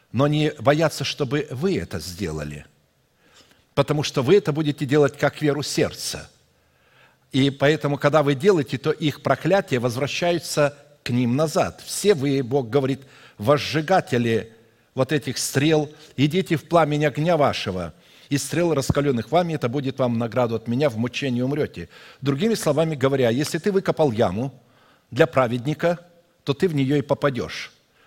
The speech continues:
Праведник обойдет ее, а ты попадешь в эту яму.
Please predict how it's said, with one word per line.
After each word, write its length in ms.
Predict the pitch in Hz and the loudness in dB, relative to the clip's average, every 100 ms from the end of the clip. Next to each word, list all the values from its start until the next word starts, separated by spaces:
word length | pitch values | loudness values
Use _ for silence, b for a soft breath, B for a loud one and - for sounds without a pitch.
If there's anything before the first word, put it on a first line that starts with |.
| b | b
Праведник 420 | 170 185 143 151 | 0 2 0 -2
обойдет 420 | 156 160 160 139 | 0 0 0 -2
ее, 300 | 104 85 76 - | -4 -6 -8 -8
а 100 | - | -6
ты 140 | - | -4
попадешь 460 | - 107 110 101 - | -2 -2 -4 -6 -8
в 40 | |
эту 160 | 98 104 | -8 -6
яму. 340 | 95 76 73 | -6 -6 -10